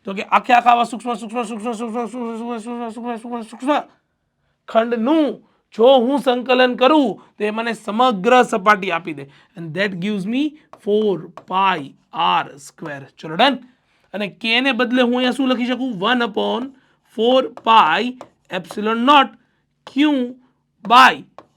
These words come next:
R square into શું હતું? ફોર pi R square, ફોર pi, ફોર pi, છમ્મા છમ્મા, again આર સ્ક્વેર છે, આર સ્ક્વેર છમ્મા છમ્મા, શું બચ્યું? જુઓ તો તમારી પાસે બચ્યું flux phi is equal to, flux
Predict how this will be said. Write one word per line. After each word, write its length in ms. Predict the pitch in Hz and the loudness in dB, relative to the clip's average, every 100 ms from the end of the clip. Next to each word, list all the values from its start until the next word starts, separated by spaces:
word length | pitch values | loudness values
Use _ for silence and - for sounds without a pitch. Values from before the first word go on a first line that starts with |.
| _ | _
R 280 | - 240 269 269 | 4 4 4 -2
square 400 | 285 262 240 233 _ - | 0 2 2 -2 _ -8
into 340 | 226 254 254 180 | -2 0 0 -2
શું 160 | 269 277 247 | -2 -2 0
હતું? 200 | 220 185 | -4 -8
ફોર 380 | 233 247 262 254 _ _ 247 | 0 2 2 -4 _ _ 2
pi 240 | 262 226 - _ _ _ | 4 4 0 _ _ _
R 220 | 196 262 | 2 2
square, 360 | 277 - 254 247 - _ _ - | 2 -2 -2 -2 -6 _ _ -20
ફોર 280 | - 247 254 254 - | -4 0 0 -2 2
pi, 280 | 226 254 - 220 | 6 6 2 -10
ફોર 220 | 226 233 247 - - | 0 4 4 0 -2
pi, 180 | 226 254 262 - _ | 2 2 0 -12 _
છમ્મા 260 | 214 240 262 | -6 -2 0
છમ્મા, 280 | 285 277 175 - _ 196 | 2 0 -2 -6 _ -6
again 240 | 247 247 | -2 0
આર 200 | 175 220 | 6 4
સ્ક્વેર 220 | 233 247 226 | 4 -4 0
છે, 80 | 247 | 2
આર 140 | 240 | 0
સ્ક્વેર 180 | 233 262 - | 0 -4 -2
છમ્મા 200 | 262 269 | -2 0
છમ્મા, 200 | 269 247 | 0 0
શું 180 | 180 294 | 0 0
બચ્યું? 300 | 262 247 165 156 | 0 -2 -10 -2
જુઓ 160 | 269 269 - _ _ _ | 2 2 0 _ _ _
તો 100 | - | -10
તમારી 360 | 208 208 233 240 | -8 -4 -4 -2
પાસે 180 | 233 220 208 | -4 -4 -4
બચ્યું 340 | 214 208 254 190 | -6 -6 -8 -6
flux 260 | 214 190 - 175 | -8 -10 -14 -4
phi 200 | 208 247 277 254 | 2 4 2 -2
is 100 | 208 240 | -4 -4
equal 280 | 240 240 247 269 | 0 -2 2 4
to, 80 | 262 175 - _ _ _ _ | 4 2 -6 _ _ _ _
flux 260 | 214 214 | -2 -2